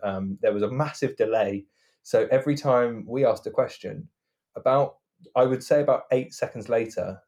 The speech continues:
Louis would answer it. So every time one of us spoke, we'd either talk over the other one, or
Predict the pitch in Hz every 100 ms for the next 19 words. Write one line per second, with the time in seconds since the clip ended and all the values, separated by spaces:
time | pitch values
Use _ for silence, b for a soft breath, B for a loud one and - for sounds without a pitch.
0 | _ 110 110 104 104 113 110 - - -
1 | - 131 135 135 131 113 110 104 90 -
2 | 131 107 - 107 110 104 98 139 135 113
3 | 98 104 110 95 95 98 _ _ _ _
4 | _ _ 110 104 101 104 101